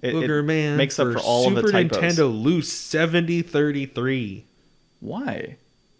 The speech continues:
Speaker 1: Uh, is
Speaker 2: Because,
Speaker 1: it
Speaker 2: dude.
Speaker 1: better? Like, is there, was there anything that indicated that it was a better version?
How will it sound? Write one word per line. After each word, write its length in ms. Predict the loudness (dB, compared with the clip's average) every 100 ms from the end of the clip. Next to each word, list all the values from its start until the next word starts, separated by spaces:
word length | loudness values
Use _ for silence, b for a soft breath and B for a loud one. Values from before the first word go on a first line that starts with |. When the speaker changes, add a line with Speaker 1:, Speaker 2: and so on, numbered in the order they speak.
| _ _ _
Speaker 1:
Uh, 100 | -8
is 60 | -4
Speaker 2:
Because, 180 | -2 2
Speaker 1:
it 120 | 0
Speaker 2:
dude. 80 | 0
Speaker 1:
better? 340 | -2 0 -2 -2
Like, 300 | -2 -2 -2
is 160 | -4
there, 320 | -2 -4 -4 -6
was 160 | -4
there 140 | -2 -4
anything 380 | -4 -6 -6
that 120 | -4 -4
indicated 540 | -4 -4 -4 -4 -4
that 100 | -4
it 80 | -6
was 100 | -8
a 60 |
better 300 | -8 -4 -4
version? 540 | -4 -6 -8 -8 -10